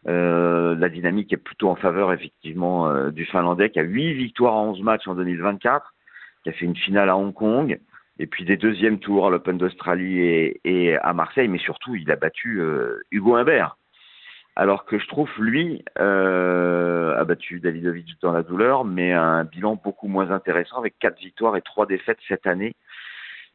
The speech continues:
Et ça me paraît logique que Ruusuvuori, euh, soit à un cinquante. Alors j'imaginais, euh,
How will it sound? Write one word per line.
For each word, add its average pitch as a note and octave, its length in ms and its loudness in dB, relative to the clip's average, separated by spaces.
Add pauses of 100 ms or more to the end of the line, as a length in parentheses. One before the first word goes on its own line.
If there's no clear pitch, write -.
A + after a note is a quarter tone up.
Et F2+ 680 4 (100)
ça A2+ 100 2
me A2+ 60 -2
paraît C3+ 280 2
logique D3+ 400 -4
que C#3+ 100 -2
Ruusuvuori, B2+ 880 -2
euh, A2 140 2
soit A2+ 340 2
à A2 100 0
un B2 60 -8
cinquante. C#3+ 360 -6
Alors A2 260 -4
j'imaginais, C3+ 580 -6
euh, F#2 240 -2